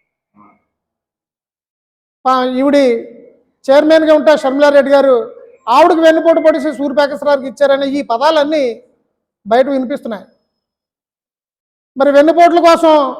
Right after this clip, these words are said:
చంద్రబాబు నాయుడు గారి కోసం మీరు మాకు చెప్పడం ఆశ్చర్యకరంగా ఉంది.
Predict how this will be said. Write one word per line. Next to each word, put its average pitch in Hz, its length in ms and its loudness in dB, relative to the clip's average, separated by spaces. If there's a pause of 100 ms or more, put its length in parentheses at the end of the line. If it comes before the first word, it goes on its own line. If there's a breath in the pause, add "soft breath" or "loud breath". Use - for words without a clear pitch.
(120)
చంద్రబాబు 302 420 2
నాయుడు 302 220 0
గారి 294 100 0
కోసం 285 300 -4
మీరు 277 220 -2
మాకు 247 200 -6
చెప్పడం 262 300 -4 (1040)
ఆశ్చర్యకరంగా 254 680 0
ఉంది. 185 160 -10